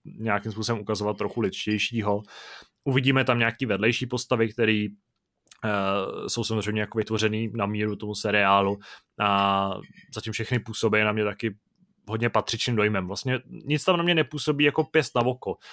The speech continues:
Nic, co by tam jako dodávali seriálově, aby to da-, aby to fungovalo, co by jako deštremovalo s tou herní předlohou.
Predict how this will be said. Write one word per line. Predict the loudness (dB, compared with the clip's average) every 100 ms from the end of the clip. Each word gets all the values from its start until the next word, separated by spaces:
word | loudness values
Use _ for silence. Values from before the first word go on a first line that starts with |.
| -10
Nic, | -4 0
co | 2
by | 2
tam | 0 -2
jako | -2
dodávali | 0 4 4 4 4 2
seriálově, | 0 -4 0 2 4 6 4 4 4
aby | 2
to | 0
da-, | 0 0
aby | -2
to | -4 -4
fungovalo, | -2 0 4 4
co | 2 -2
by | -2
jako | -4 -4
deštremovalo | -6 -6 -4 -4 -2 0 0 0
s | -2
tou | -2 -2 -4 -8
herní | -10 -6 -6
předlohou. | -4 -2 -2 0 0 0